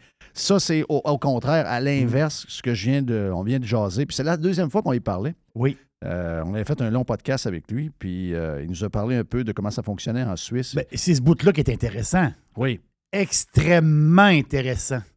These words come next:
Speaker 2: Le
Speaker 1: Oui.
Speaker 2: système politique suisse.
Speaker 1: Yes. Puis ça paraît niaiseux, là, de vous parler de ça un vendredi, mais de savoir qu'eux autres, ils ont un paquet, c'est un pays gros comme rien, la Suisse, là, mais ils ont un paquet de régions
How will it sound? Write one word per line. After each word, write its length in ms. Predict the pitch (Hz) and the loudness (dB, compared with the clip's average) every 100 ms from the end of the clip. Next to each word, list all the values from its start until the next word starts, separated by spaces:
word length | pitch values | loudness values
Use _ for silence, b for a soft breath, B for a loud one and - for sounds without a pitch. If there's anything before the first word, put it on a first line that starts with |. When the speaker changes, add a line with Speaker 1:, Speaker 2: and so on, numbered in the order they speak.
| - | -6
Speaker 2:
Le 80 | 110 | -2
Speaker 1:
Oui. 80 | 139 | -2
Speaker 2:
système 560 | 131 185 - 165 165 | -2 -4 2 2 2
politique 680 | - 147 135 123 - 139 139 | 2 2 2 0 -2 -4 -4
suisse. 760 | - - 120 127 - - - _ - | -6 -6 -2 -2 -2 -14 -18 _ -12
Speaker 1:
Yes. 400 | 113 135 110 - | -6 -6 -6 -8
Puis 100 | - | -6
ça 100 | 131 | -2
paraît 240 | 156 175 | 0 0
niaiseux, 420 | 160 147 117 208 | 2 0 2 2
là, 120 | 151 135 | 4 2
de 120 | 120 | 0
vous 140 | 107 | -2
parler 200 | 135 127 | -2 0
de 80 | 135 | 0
ça 140 | - 151 | 2 2
un 40 | |
vendredi, 540 | 127 123 110 95 135 139 | 2 2 0 -2 -2 0
mais 200 | 110 - b _ _ _ _ | -2 -6 b _ _ _ _
de 80 | 117 | -4
savoir 460 | 117 147 143 185 190 | 0 2 4 4 2
qu'eux 200 | 139 120 | 0 2
autres, 200 | 165 165 | 2 2
ils 60 | 123 | 0
ont 40 | |
un 80 | 117 | -2
paquet, 300 | - 127 - | -2 -4 -4
c'est 260 | 113 104 110 | -8 -6 -4
un 60 | |
pays 180 | 101 104 | -4 -4
gros 160 | 98 95 | -4 -6
comme 140 | 85 | -6
rien, 260 | 78 82 78 | -6 -6 -8
la 80 | 69 | -8
Suisse, 300 | 73 71 - | -10 -12 -14
là, 60 | - | -12
mais 260 | 87 101 110 | -8 -6 -4
ils 80 | 110 | -2
ont 40 | |
un 100 | 120 | -2
paquet 340 | - 156 202 202 | 0 0 0 0
de 100 | 139 | 0
régions 680 | 110 120 98 107 120 170 | 0 0 0 0 2 0